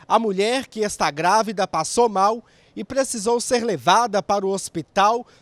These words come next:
José Maria Moraes, doutor José Maria Moraes, em Coronel Fabriciano. A área do crime foi isolada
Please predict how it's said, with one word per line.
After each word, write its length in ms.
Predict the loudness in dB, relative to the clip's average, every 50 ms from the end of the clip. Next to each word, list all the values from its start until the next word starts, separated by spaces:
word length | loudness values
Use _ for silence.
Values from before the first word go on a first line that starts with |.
| _ -14
José 500 | -4 -2 -2 -2 -2 0 2 2 2 4
Maria 420 | 2 0 0 0 0 0 -2 -2
Moraes, 480 | 0 0 0 0 2 2 0 0 -2 -2
doutor 460 | -4 -4 -4 -4 -2 0 0 0 0
José 300 | -2 -4 0 0 0 0
Maria 280 | 0 -2 0 -2 -2 -2
Moraes, 520 | -2 -2 0 0 0 0 -2 -4 -10 -16 _ -20 _ _ _ -2
em 220 | 0 0 0 0
Coronel 500 | 2 2 4 4 4 2 2 4 2 2
Fabriciano. 880 | 4 2 -2 -2 -2 -6 -6 -6 -2 0 0 2 0 0 -4 -8 -16 _ _ _ _ _ 0
A 140 | 4 4 6
área 200 | 6 6 2 0
do 160 | 0 0 -4
crime 460 | -2 -4 -4 -4 -2 -4 -4 -6 -8
foi 220 | -8 -6 -4 -4 -4
isolada 680 | -4 -4 -4 -4 0 0 2 2 2 0 -2 -6